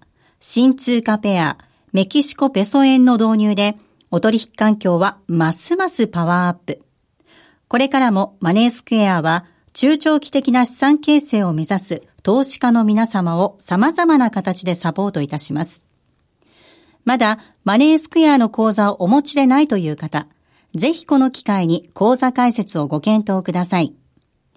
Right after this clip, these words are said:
今ならエフエックス新規口座開設キャンペーンを実施中です。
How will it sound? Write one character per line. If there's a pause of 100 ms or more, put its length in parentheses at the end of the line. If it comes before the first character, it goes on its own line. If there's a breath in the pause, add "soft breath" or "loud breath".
(520 soft breath)
今
な
ら (240)
エ
フ
エ
ッ
ク
ス
新
規
口
座
開
設
キ
ャ
ン
ペ (100)
ー
ン
を
実
施
中
で
す。